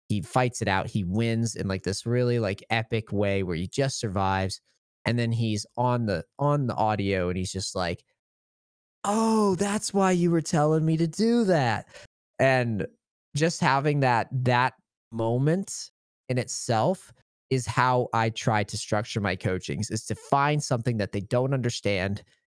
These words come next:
and then make them understand it in that short period of time. Because generally, that's all it takes to get somebody to move a couple ranks,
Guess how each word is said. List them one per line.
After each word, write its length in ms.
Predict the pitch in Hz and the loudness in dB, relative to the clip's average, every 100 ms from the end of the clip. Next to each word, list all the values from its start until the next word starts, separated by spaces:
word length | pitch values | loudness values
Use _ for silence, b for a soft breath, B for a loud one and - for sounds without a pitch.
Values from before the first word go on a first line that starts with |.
| _ _ - | _ _ -2
and 100 | 110 | 0
then 180 | 98 95 | 0 2
make 240 | 113 120 | 0 0
them 180 | 113 101 | -2 0
understand 680 | 98 87 85 - 101 98 92 | -2 -2 -6 -2 0 0 0
it 160 | 85 - | -4 -2
in 140 | 101 | -2
that 180 | 95 - | -2 -4
short 320 | - 113 - | -4 -4 -2
period 300 | 110 104 92 | -2 -2 -2
of 100 | - | -4
time. 320 | - 113 90 | -2 -2 0
Because 380 | 117 117 123 123 | -2 -2 -4 -4
generally, 800 | 131 147 147 220 247 285 302 294 b b _ _ _ - | -6 -2 0 0 0 0 -2 -4 b b _ _ _ -4
that's 260 | 123 185 | -4 -4
all 160 | 262 254 | -4 -4
it 140 | - | -6
takes 560 | - 135 104 - - - | -6 -6 -6 -10 -16 -16
to 100 | - | -10
get 320 | 123 123 127 - | -6 -4 -4 -6
somebody 340 | 135 127 117 | -6 -4 -4
to 140 | - | -4
move 320 | 107 113 117 107 | -4 -2 -4 -6
a 40 | |
couple 420 | - 123 - 107 | -6 -6 -4 -6
ranks, 580 | 101 98 107 190 - - | -4 -4 -4 -6 -10 -14